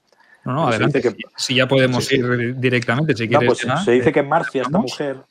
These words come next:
Speaker 2: era cristiana, que es la, porque esto es, esta revuelta contra Cleandro es en el año ciento ochenta y nueve, como dices tú, Sergio, quedan tres años para la caída ya de Cómodo como tal, y es, la última conjura la lleva a cabo Marcia, que es,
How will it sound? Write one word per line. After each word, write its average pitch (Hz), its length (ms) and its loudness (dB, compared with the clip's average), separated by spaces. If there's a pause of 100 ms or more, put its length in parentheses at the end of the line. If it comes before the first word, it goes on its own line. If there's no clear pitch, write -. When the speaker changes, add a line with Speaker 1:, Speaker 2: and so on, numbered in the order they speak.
(640)
Speaker 2:
era 120 220 -4
cristiana, 117 480 -8
que - 80 -16
es - 220 -16
la, 101 340 -8
porque 98 320 -12
esto 113 220 -14
es, - 180 -14
esta 117 400 -8
revuelta 123 480 -4
contra 110 720 -6
Cleandro 123 400 -8
es 127 80 -10
en 110 60 -14
el 104 80 -12
año 110 160 -16
ciento 107 220 -16
ochenta 110 240 -16
y 110 40 -14
nueve, 139 320 -12
como 98 220 -20
dices 101 240 -16
tú, 101 160 -12
Sergio, 98 360 -14
quedan 92 240 -16
tres 98 220 -14
años 101 380 -12 (280)
para 90 140 -12
la 92 120 -8
caída 90 440 -8
ya 90 160 -10
de 87 300 -12
Cómodo 135 360 -6
como 107 200 -10
tal, 147 240 -2 (360)
y 160 320 -4
es, - 220 -8
la 104 140 -4
última 123 280 -2
conjura 139 680 -2
la 98 80 -8
lleva 101 220 -8
a - 20 -10
cabo 104 500 -8
Marcia, 123 400 -6
que - 80 -14
es, - 180 -16